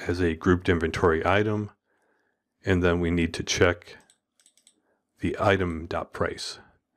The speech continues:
Before we were just checking the price off of the game item object. Now it's the item of the grouped inventory items price.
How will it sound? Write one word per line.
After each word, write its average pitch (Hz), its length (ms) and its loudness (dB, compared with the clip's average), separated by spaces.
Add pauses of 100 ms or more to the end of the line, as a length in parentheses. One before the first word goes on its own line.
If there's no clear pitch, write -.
(440)
Before 92 320 4
we 87 80 6
were 87 80 6
just 85 220 -2
checking 85 260 0
the 80 80 -8
price 90 400 -2
off - 260 -6
of 85 220 -4
the 80 380 -6
game 87 220 2
item 82 240 0
object. 90 600 0 (540)
Now 85 260 0
it's - 240 -4
the 80 400 -8 (360)
item 92 520 2 (180)
of 90 260 0
the 87 120 -6
grouped 90 300 -2
inventory 85 440 2
items 78 500 -2 (460)
price. - 460 -10